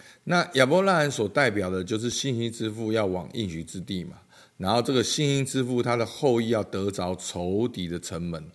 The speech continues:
好，那在别处的经文我们知道，这个后裔所代表的就是耶稣基督。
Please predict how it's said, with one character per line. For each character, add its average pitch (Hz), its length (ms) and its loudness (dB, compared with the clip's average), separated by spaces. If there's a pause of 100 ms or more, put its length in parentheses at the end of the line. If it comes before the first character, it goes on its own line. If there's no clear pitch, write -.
(560)
好， 87 260 -4
那 120 280 0 (220)
在 139 120 6
别 113 220 4
处 120 180 -2
的 110 140 2
经 113 280 -4
文 101 80 -2
我 92 60 -2
们 87 160 -4
知 110 160 -6
道， 104 320 -2
这 123 120 -4
个 110 100 -2
后 117 340 0
裔 110 160 0
所 90 220 -6
代 104 260 -2
表 85 220 -8
的 85 140 -8
就 101 160 -6
是 95 240 -8
耶 92 120 -4
稣 87 200 -8
基 78 160 -12
督。 76 200 -14